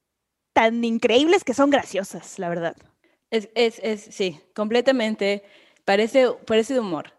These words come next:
Speaker 2: Parece humor en la manera en la que sucedió esto y parece humorístico y una broma de la manera en la que respondió la, la, la policía. Qué
Speaker 1: Totalmente.
Speaker 2: manera tan difí-,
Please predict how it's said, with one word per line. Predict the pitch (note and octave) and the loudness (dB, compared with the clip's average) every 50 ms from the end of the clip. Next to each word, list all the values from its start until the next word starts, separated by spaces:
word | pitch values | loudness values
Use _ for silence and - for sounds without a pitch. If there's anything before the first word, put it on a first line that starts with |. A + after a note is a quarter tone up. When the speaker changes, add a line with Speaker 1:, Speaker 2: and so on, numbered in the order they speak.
| _ - | _ -8
Speaker 2:
Parece | G#3 G3+ G#3+ A3 - C4+ | -6 -4 -4 0 2 2
humor | C4 B3+ A3+ A3 A3 A3 A3 - - | 4 4 4 4 2 2 0 -2 -6
en | A3+ G#3 | -6 -4
la | G3+ G3 | -4 -4
manera | G3 G3 F#3+ G3+ G#3 A3+ A#3+ | -4 -4 -4 -4 -2 0 0
en | B3 | 2
la | A3 G#3+ | 2 0
que | A3 - B3 | 0 -2 -4
sucedió | - - G#3 - - F#3+ F#3 G3 G3+ G#3 G#3 | -4 -6 -10 -8 -8 -6 -4 -2 -2 0 0
esto | G3+ G3 G3+ - - - F#3 F#3+ F#3+ - - - - - - - - - - | 0 -2 -4 -6 -8 -6 -6 -6 -6 -6 -10 -18 -20 -20 -20 -20 -16 -6 -2
y | C#4 C#4 | -2 -2
parece | - C4 C4 C#4+ D#4+ D4+ - F#4+ | 0 0 0 0 0 0 0 0
humorístico | E4+ C4 A#3 A#3 G#3+ A#3+ C4+ C4 - - G#3+ - A#3 G#3+ | 0 0 0 0 -2 -2 -2 -4 -4 -8 -6 -2 0 0
y | A3+ | 2
una | C4+ C#4+ C#4+ A3+ | 2 2 0 0
broma | F#3 A3 A3 G#3+ G#3 G#3 F#3+ F#3 F#3 F#3 F#3 - _ - | 0 0 0 0 -2 -2 -4 -4 -6 -6 -8 -12 _ -10
de | G#3 G3+ F#3 | -6 -6 -4
la | G3 F#3+ | -4 -4
manera | G3+ G3 G3+ G#3 G#3+ A#3 | -4 -2 -2 -2 -2 0
en | A#3 | 0
la | A3+ G#3 | -2 -2
que | G3+ G#3 G3 | -2 -4 -4
respondió | F#3+ F#3+ F#3 - - - G3 F#3+ F#3+ G3 G3 G3 G3 F#3+ F#3+ F#3+ G#3+ A3 _ _ _ _ _ _ _ _ _ - | -4 -6 -8 -8 -8 -6 -6 -6 -4 -4 -4 0 0 0 0 0 -4 -6 _ _ _ _ _ _ _ _ _ -6
la, | F#3 G3 F#3 | -4 -2 -2
la, | F3 F#3+ F#3+ - - | 0 0 0 0 0
la | G3+ G3 | -4 -6
policía. | - G3+ G3 G3+ F3+ - - G4 C#5+ - - - - _ _ _ _ _ _ _ _ _ _ _ - - - | -4 -4 -6 -6 -6 -6 -6 -4 -4 -4 -4 -6 -14 _ _ _ _ _ _ _ _ _ _ _ -14 -6 0
Qué | D4 D4 D#4 | 2 2 2
Speaker 1:
Totalmente. | - - F3+ E3+ C#4+ C#4 | 2 0 0 2 4 4
Speaker 2:
manera | C#4 C#4+ D4 D4 D4 | 4 4 2 0 0
tan | D4 C4+ B3+ A3+ | 0 -2 -4 -4
difí-, | A3+ - - | -6 -10 -12